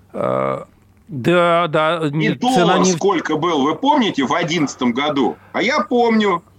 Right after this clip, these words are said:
Speaker 2: И тогда, наверное, мы могли себе позволить. Тогда не было экономического кризиса, глобального причём,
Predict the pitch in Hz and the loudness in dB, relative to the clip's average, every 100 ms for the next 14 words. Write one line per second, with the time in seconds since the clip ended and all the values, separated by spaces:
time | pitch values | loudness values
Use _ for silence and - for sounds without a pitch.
0 | _ 127 156 127 160 247 226 190 214 220 | _ -4 -2 -2 -2 0 0 0 0 2
1 | 208 190 156 180 220 247 262 196 208 175 | 2 2 0 -2 -2 -2 -2 0 0 0
2 | 92 - - - - 107 113 202 208 208 | -2 -8 -20 -20 -10 -4 -2 0 0 2
3 | 190 - 147 156 220 - 139 - 127 196 | 0 0 0 0 0 0 -4 -2 -2 -2
4 | 156 107 135 165 131 135 139 135 131 135 | -2 -4 0 0 0 0 2 0 0 -2
5 | - 127 113 | -2 -2 -2